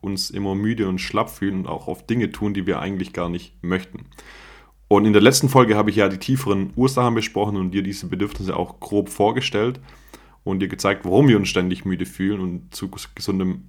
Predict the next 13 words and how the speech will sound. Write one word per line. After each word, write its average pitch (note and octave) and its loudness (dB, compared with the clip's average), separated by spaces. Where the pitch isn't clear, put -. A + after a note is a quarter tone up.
Essen F#2+ -6
greifen. F#2+ -4
Und F#2 -4
heute A2 2
möchte G2+ -4
ich - -14
da F#2+ -2
einfach - -6
noch G#2 -2
mehr F#2+ -2
ins F2+ -6
Detail G2 0
gehen, A#2+ -2